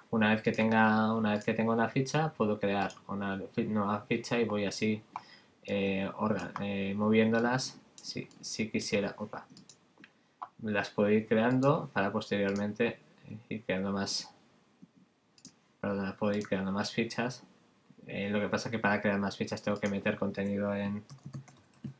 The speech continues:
en, en todas, ¿vale?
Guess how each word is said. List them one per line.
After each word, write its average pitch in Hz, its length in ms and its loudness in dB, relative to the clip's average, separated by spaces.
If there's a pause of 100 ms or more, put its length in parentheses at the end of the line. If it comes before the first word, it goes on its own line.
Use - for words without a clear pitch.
(1300)
en, 52 480 -6 (1900)
en 123 280 0
todas, 123 600 4 (400)
¿vale? 127 260 -4